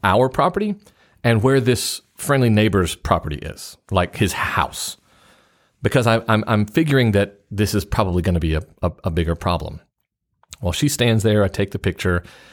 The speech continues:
and we begin to look around on the ground, and I, and I even say, I told her, I was like, "This is a fool's errand. We ain't, <laughs> we're not gonna find anything."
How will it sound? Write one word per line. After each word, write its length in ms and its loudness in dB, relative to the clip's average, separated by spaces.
and 100 4
we 100 4
begin 240 2
to 60 2
look 200 2
around 420 2
on 100 2
the 80 0
ground, 400 0
and 140 0
I, 140 0
and 120 2
I 100 4
even 160 2
say, 360 0
I 60 -2
told 240 2
her, 60 2
I 40 2
was 140 -4
like, 120 -4
"This 160 -2
is 120 -4
a 40 -4
fool's 320 -2
errand. 280 -4
We 100 0
ain't, 320 -4
<laughs> 0 -
we're 420 0
not 100 0
gonna 100 -4
find 240 0
anything." 360 -4